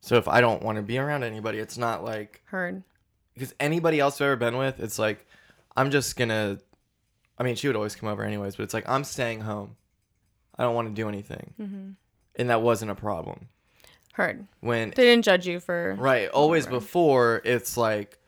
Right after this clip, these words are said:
Speaker 1: "Well, what's wrong? You don't wanna hang out with me?" And then they
Speaker 2: Right.
Speaker 1: think I'm, like, fucking cheating on
Speaker 2: <laughs>
Speaker 1: them or something.
Speaker 2: Yeah,
Speaker 1: It's
Speaker 2: that's
Speaker 1: like,
Speaker 2: really funny.
Speaker 1: "What the fuck?"
Speaker 2: <laughs> Yeah. Well, I guess there's a level of trust or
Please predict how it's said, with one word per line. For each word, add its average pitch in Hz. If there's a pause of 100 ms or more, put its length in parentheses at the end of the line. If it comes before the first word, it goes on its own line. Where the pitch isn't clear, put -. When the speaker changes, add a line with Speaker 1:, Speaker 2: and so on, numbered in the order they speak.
(340)
Speaker 1:
"Well, 143
what's 151
wrong? 147
You 123
don't 127
wanna 127
hang 123
out 117
with -
me?" 143
And 208
then 202
they 196
Speaker 2:
Right. 196
Speaker 1:
think 120
I'm, 120
like, -
fucking 107
cheating 107
on 156
Speaker 2:
<laughs> -
Speaker 1:
them 339
or 339
something. 330
Speaker 2:
Yeah, 320
Speaker 1:
It's -
Speaker 2:
that's 233
Speaker 1:
like, -
Speaker 2:
really 101
funny. 95 (200)
Speaker 1:
"What 170
the 165
fuck?" 135
Speaker 2:
<laughs> -
Yeah. 349 (240)
Well, 240
I 262
guess 311 (680)
there's 190
a 185
level 180
of 180
trust -
or 208